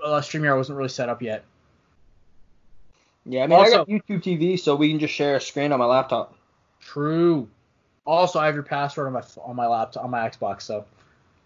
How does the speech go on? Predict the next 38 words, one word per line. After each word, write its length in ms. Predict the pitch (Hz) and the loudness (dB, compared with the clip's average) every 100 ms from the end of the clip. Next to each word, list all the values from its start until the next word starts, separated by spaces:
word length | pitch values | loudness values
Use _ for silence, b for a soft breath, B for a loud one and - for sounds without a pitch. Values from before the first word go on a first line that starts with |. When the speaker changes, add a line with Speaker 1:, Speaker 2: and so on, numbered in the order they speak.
| _ - - - - | _ -20 -20 -20 -4
Speaker 1:
Thanks, 200 | 180 190 | 2 2
Kev. 420 | 190 214 202 190 B B 147 | 6 6 8 4 B B -4
Speaker 2:
We 100 | 180 | 4
gotta 140 | 247 262 | 6 6
make 180 | 233 | 4
sure 300 | - 196 185 | 4 6 6
that, 200 | 170 156 | 6 4
um, 480 | 151 139 139 131 127 - _ - | 4 6 4 2 -6 -16 _ -6
we 160 | 170 | -4
can 120 | 160 160 | 0 2
both 220 | 156 143 | 2 2
watch 260 | 139 139 | 2 2
stuff 160 | - 135 | 2 -6
at 80 | 120 | -6
the 60 | |
same 240 | - 123 110 | -14 -12 -12
time. 220 | 120 95 - - _ - | -12 -14 -20 -20 _ -8
Speaker 1:
Yeah, 160 | 151 | -4
you 80 | 151 | -2
just 100 | 151 | -2
gotta 140 | 175 | -2
tell 80 | 175 | 0
your 120 | 170 | 0
rest 100 | 156 | -2
of 40 | 151 | -4
your 80 | 143 | -12
family 220 | 151 135 | -14 -16
to 80 | 131 | -20
get 200 | - - - - - - _ | -20 -20 -20 -20 -20 -20 _
off. 220 | 165 170 165 | 2 4 2
Um, 100 | b b | b b
Speaker 2:
Well, 80 | 180 | 2
no, 80 | 196 | 4
I 140 | 190 | 6
got 100 | 214 | 2
my 80 | 202 | 2
own 140 | 180 143 | 0 0
login. 340 | 120 104 | 0 -4